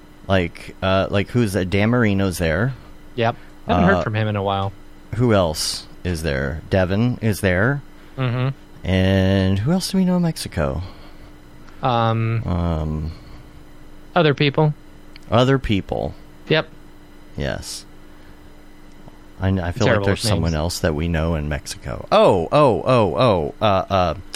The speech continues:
Speaker 1: of course. Uh, Polygoon.
Speaker 2: Yeah. Yeah.
Speaker 1: Yep. Yep. Polygoon. How do you spell Polygoon? I haven't,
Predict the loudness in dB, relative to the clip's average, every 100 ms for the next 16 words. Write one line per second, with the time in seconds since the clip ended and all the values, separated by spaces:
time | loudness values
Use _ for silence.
0 | -14 -16 -12 0 0 4 4 4 0 0
1 | 0 2 2 2 2 0 0 -4 -8 -16
2 | -20 -20 -20 -20 -20 -20 -20 -10 0 2
3 | 2 -6 -20 -20 -20 -12 -2 0 2 2
4 | 0 -6 -20 -18 -10 -6 -6 -10 -20 -14
5 | -2 -2 -2 -2 -2 -2 -2 -4 -6 -14
6 | -20 -20 -20 -14 -2 0 0 2 2 2
7 | 0 0 0 -2 -2 -4 -4 2 2 2